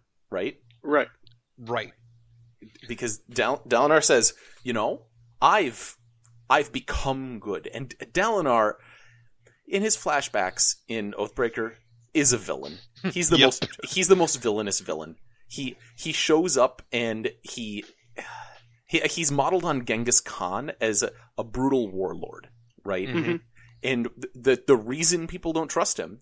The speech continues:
Speaker 1: is because he, he and his brother, his brother decided that they wanted to unite, um, the ten warring kingdoms of Alethkar. And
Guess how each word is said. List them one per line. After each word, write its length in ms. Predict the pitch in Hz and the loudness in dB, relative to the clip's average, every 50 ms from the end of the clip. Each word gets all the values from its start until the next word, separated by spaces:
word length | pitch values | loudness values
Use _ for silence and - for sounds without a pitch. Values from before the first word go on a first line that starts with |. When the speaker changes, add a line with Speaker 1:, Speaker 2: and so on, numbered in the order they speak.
| - - | -12 -8
Speaker 1:
is 160 | 123 120 113 | -6 -6 -6
because 400 | 120 127 - 139 117 107 - - - - - _ _ | -6 -8 -6 -4 -4 -4 -4 -6 -8 -16 -20 _ _
he, 340 | - - 185 190 - - - _ _ - | -12 -10 -10 -10 -10 -12 -20 _ _ -18
he 400 | - - 160 175 175 - - _ _ _ _ _ _ _ | -12 -12 -10 -10 -10 -12 -14 _ _ _ _ _ _ _
and 140 | 139 135 123 | -4 -2 -2
his 100 | 123 120 | -2 -2
brother, 520 | 110 120 127 135 151 160 160 165 160 - _ - | 0 -2 0 0 0 0 -2 -2 -6 -8 _ -6
his 280 | 120 113 110 131 123 | -6 -4 -4 -4 -6
brother 280 | 104 131 139 151 185 180 | 0 2 2 4 4 2
decided 420 | 170 175 - 175 147 160 180 170 | 2 0 2 2 2 2 0 0
that 100 | 135 113 | -2 -4
they 100 | - 101 | -4 -4
wanted 300 | 101 104 113 123 135 131 | -2 -2 -2 -2 -2 -4
to 80 | - 127 | -6 -6
unite, 420 | 110 104 101 110 117 143 - - - - - | -6 -4 -2 0 0 -2 -2 -6 -14 -12 -6
um, 260 | 95 95 92 98 101 - 101 - - | -4 -2 -2 -2 -4 -8 -12 -12 -6
the 140 | 113 107 | -6 -6
ten 400 | - - 143 131 131 131 127 120 | -4 -2 -2 -2 -2 -4 -6 -4
warring 400 | 117 117 120 123 123 120 117 113 | -2 0 0 0 0 -2 -4 -6
kingdoms 420 | 113 - - 131 123 127 123 123 - | -8 -6 -8 -4 -2 -2 -2 -2 -4
of 80 | 117 - - | -4 -4 -4
Alethkar. 520 | 123 117 95 - - - - - - - - - - - - - - - - - - - - - - - _ - - _ | -2 -2 -2 -4 -6 -8 -8 -8 -8 -10 -14 -20 -20 -20 -20 -20 -20 -20 -20 -20 -20 -20 -20 -20 -20 -20 _ -20 -10 _
And 520 | 107 110 110 107 101 101 98 92 95 90 | 0 2 2 4 2 2 2 0 0 -2